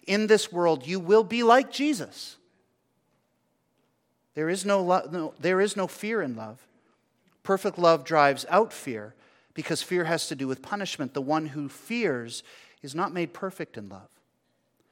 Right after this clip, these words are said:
God loves you. It's true. The Bible tells us so. But there are many things that are true about God and about us from our Bibles that we fail to receive,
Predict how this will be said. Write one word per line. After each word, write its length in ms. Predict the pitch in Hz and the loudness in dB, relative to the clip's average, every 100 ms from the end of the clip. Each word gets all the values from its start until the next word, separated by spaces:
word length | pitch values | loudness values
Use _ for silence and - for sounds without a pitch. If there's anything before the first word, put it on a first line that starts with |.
| _ _ _ | _ _ _
God 460 | 139 185 208 202 170 - _ _ _ _ _ | 4 4 6 2 -2 -18 _ _ _ _ _
loves 440 | 147 165 202 165 107 | -8 -4 -4 -4 -10
you. 200 | 107 92 _ _ _ _ _ _ _ _ _ - | -12 -14 _ _ _ _ _ _ _ _ _ -14
It's 220 | 165 - | -10 -8
true. 280 | - 269 - _ _ _ _ _ _ _ _ _ _ _ _ _ _ | -6 -6 -10 _ _ _ _ _ _ _ _ _ _ _ _ _ _
The 80 | 165 | 2
Bible 300 | 196 190 185 | 2 2 -2
tells 320 | 226 254 202 | 4 4 4
us 140 | 160 | 0
so. 280 | - 123 104 _ _ _ _ _ _ _ _ _ _ | -2 -8 -10 _ _ _ _ _ _ _ _ _ _
But 120 | 196 190 | 0 6
there 120 | 208 | 8
are 60 | |
many 320 | 202 220 294 277 | 8 6 6 4
things 440 | 220 185 165 - | 2 2 2 2
that 120 | 185 | 2
are 140 | 180 170 | 4 4
true 480 | - 220 214 214 | 2 -2 -2 0
about 320 | 175 165 165 - | 2 4 2 6
God 340 | 143 151 202 | 8 8 6
and 140 | 208 | 6
about 360 | 170 175 156 160 165 | 4 8 8 6 10
us 320 | 170 202 - | 10 10 0
from 260 | - 180 | 2 4
our 120 | 202 202 | 6 8
Bibles 500 | 165 143 139 165 - | 10 8 6 -2 2
that 140 | 180 | 2
we 140 | 165 208 | 2 -8
fail 320 | - 180 170 | -2 -2 -2
to 140 | - | -8
receive, 540 | 151 143 - 117 107 | -10 -10 -10 -12 -14